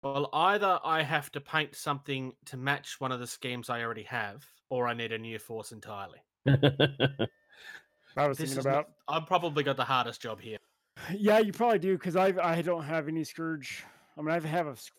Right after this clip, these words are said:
Speaker 3: like I said, have a few Scourge ships put together. None of 'em are painted yet, so I could go off of a blank canvas of what I wanted for my fleet in terms of colors and paint scheme.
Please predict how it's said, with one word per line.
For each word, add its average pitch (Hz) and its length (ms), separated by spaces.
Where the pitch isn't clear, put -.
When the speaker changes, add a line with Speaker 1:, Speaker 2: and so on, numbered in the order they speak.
Speaker 3:
like 147 160
I 123 40
said, 139 160
have 135 160
a 123 60
few 143 220
Scourge 135 600
ships - 340
put - 220
together. 123 560
None 143 160
of 151 80
'em 135 160
are 120 80
painted 127 400
yet, 123 240
so 123 200
I 127 100
could 120 220
go 131 120
off 131 140
of 113 160
a 117 80
blank 131 300
canvas 127 360
of 117 80
what 123 140
I 120 80
wanted 120 320
for 117 100
my 120 240
fleet 131 280
in 123 80
terms 123 200
of 117 80
colors 131 360
and 123 100
paint 139 220
scheme. 135 280